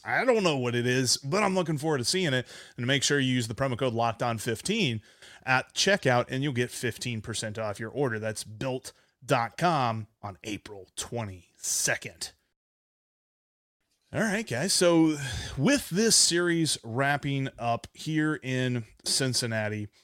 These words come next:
uh, Rays take two out of three. And by the way, you can catch Rays baseball. You can catch Reds baseball on Sirius X M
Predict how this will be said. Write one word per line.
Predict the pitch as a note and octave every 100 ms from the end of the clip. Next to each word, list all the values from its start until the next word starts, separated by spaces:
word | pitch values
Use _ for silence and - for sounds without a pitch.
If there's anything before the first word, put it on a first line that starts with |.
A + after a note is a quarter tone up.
| _ _ _ -
uh, | B2+ B2+ A2 C#3 C3+ B2 _ _ -
Rays | B2 D3 C#3+
take | D#3 C#3
two | - C#3+
out | C3+
of | B2+
three. | - A#2+ A#2+ A2+ A2+ _ _ _ -
And | C#3+
by | D3+ G#3
the | E3
way, | F#3 A#2+ A2+ -
you | C#3+ F#3+
can | D#3 C3+
catch | G#3+ F#3 A#2 - - -
Rays | A#2 B2+ B2+ A2+
baseball. | A#2 A2+ - B2
You | E3
can | A3
catch | - F#3+ C3+ - -
Reds | A#2+ D3 C3+
baseball | A2+ A2 G#2+ A2+ A2
on | A2+ A#2
Sirius | G#2+ C#3 C3+ A#2 -
X | A2+ -
M | B2+ A2+